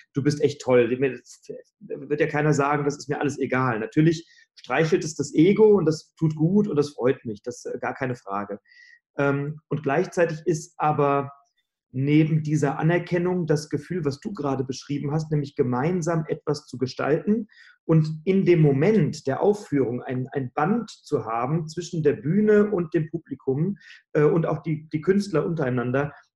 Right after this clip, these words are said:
ist viel, eine viel tiefere Befriedigung als, als diese Anerkennung, dieses Schulterklopfen, weil das ist dann irgendwann wieder vorbei. Und ich kenne sehr viele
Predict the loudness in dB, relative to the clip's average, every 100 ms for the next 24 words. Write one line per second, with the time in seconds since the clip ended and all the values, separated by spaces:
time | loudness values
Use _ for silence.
0 | -8 -8 -6 2 2 2 0 0 0 -4
1 | -4 -2 0 2 0 0 -4 0 0 2
2 | 2 4 4 2 0 0 0 0 -6 -18
3 | -6 -4 -4 -6 -6 -2 0 2 2 2
4 | 2 0 -4 0 2 2 0 -4 -12 -12
5 | -8 -6 -6 -4 -4 0 0 2 0 -2
6 | -2 -2 -2 -4 -2 0 0 -2 -8 _
7 | -20 -20 _ _ -8 -4 0 2 2 2
8 | 0 -4 0 2 2 2